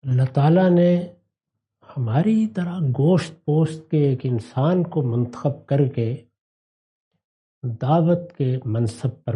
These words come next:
فائز کیا ہے، یعنی اس کو یہ ذمہ داری سونپی ہے کہ وہ اپنی قوم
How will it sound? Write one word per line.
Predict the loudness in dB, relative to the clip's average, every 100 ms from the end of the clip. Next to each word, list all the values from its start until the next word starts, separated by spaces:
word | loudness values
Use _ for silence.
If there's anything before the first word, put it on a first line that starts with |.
| -6
فائز | -4 -2 -4 -6
کیا | _ -8 -6
ہے، | -8 -14 _ _ _ _ _ _ _ _ _ _ _ _ _ _ -8
یعنی | -4 -2 0
اس | 0 -2 -4
کو | 0 2
یہ | 4 2
ذمہ | 2 0 0 2
داری | 4 4 4 2
سونپی | -2 -2 0 0 2
ہے | 0 -4 -10 _ _ _ _ _ _ -6
کہ |
وہ | -4 -2
اپنی | -4 -2 -2 -2 -4
قوم | -2 2 4